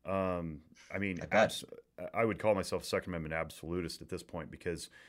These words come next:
Speaker 1: uh, to your earlier point, nobody should ever be deprived of that right. Uh, in fact, the government put, <laughs> when we founded this country, put that right in the Bill of Rights. You hear
Speaker 2: Yep.
Speaker 1: patient's Bill of Rights, right? Things that are not to be violated. So the government should protect those rights,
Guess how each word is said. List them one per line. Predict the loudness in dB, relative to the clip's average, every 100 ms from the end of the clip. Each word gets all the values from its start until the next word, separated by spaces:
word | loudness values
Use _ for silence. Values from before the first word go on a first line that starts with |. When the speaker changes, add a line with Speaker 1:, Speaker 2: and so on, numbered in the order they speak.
| -20 -10 -4
Speaker 1:
uh, | -4
to | -2
your | -2 2
earlier | 2 0
point, | -2 -4 -2 -4
nobody | -2 0 -2
should | -2
ever | -2 -2
be | -6
deprived | -4 -2 -2
of | -2
that | -4
right. | -2 0 -2 -6 _ _ -8
Uh, | -4
in | -4
fact, | 0 0 0
the | 0
government | 0 0 0 -4 -6
put, | 0 0 0 -12 _ _ -20 -8
<laughs> | -8 -8 _
when | -2 0 2
we | 0
founded | 0 0 0
this | -4
country, | -4 -4 -2 -4 -6 _ 0
put | 2 2
that | 0 -2 0
right | -2 0
in | -2 -2
the |
Bill | 0 0
of | 0
Rights. | 0 -2 -2 -6 -14 _
You | -10
hear | -6 -6 0
Speaker 2:
Yep. | 4 4
Speaker 1:
patient's | 0 -2
Bill | 2 2
of |
Rights, | 2 2 2
right? | -2
Things | 0 -2 0
that | -2
are |
not | 0 -2
to | -4
be | -4
violated. | 0 2 2 0 -4 -10 -20 -20 -20 -20 -20 _
So | -2 0
the | 2
government | 2 2 0 -4
should | -4 -4 -4
protect | -4 -4 -4 -6 -4 -4 -6 -14
those | -4 2 2 2
rights, | -2 -2 -4 -8